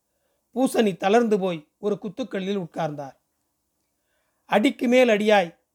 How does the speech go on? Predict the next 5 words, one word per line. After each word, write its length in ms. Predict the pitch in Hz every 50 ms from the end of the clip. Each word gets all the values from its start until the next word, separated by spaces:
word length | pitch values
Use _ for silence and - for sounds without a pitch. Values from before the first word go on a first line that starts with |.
| _ _ _
இவர்களை 420 | - 196 196 214 190 202 190 180
ஆளாளுக்கு 640 | 170 170 185 214 226 233 226 233 240 233 240 - 202
துரத்தி 380 | - - 220 240 233 233 240 220
அடித்துக் 340 | 202 196 190 180 - 190
கொண்டிருக்கிறார்கள். 800 | - 202 185 175 170 165 156 - - 156 160 147 135 147 143 135